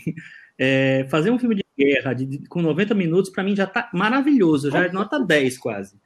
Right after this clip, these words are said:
É, porque tem, é, é um filme que é rápido, que tem muito, que, que ele não para, ele tem noventa minutos. Eu acho que é muito, é, é uma escolha, realmente, não ser um, um filme em se ap-, é, onde você se aprofunda no personagem.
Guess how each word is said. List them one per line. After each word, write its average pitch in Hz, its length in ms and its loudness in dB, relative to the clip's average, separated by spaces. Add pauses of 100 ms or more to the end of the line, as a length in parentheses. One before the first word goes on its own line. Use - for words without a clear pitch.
(240)
É, 127 520 2
porque 123 160 -4
tem, 208 160 0 (360)
é, 226 420 2
é 233 80 4
um 240 40 0
filme 240 200 -4
que 247 80 -4
é 233 60 2
rápido, 170 480 -2
que - 80 -20
tem 175 100 -2
muito, 220 240 -2
que, - 200 0
que - 120 -8
ele 160 400 0
não 185 180 -4
para, 170 400 -4
ele 170 120 -4
tem 185 120 -10
noventa 185 320 -6
minutos. 170 540 -6
Eu 208 160 2
acho 214 320 -4
que 214 140 2
é 196 120 4
muito, 220 800 2
é, 165 240 0
é 165 40 2
uma 180 160 -2
escolha, 185 440 2
realmente, 151 480 0
não 185 220 0
ser 175 240 -2
um, 160 260 -2
um 143 120 -4
filme 147 340 -4
em 143 80 -2
se 143 160 -4
ap-, - 160 -6 (180)
é, 123 280 0
onde 127 180 0
você 131 180 -4
se 135 120 -6
aprofunda 139 460 -4
no 139 120 -2
personagem. 123 480 -6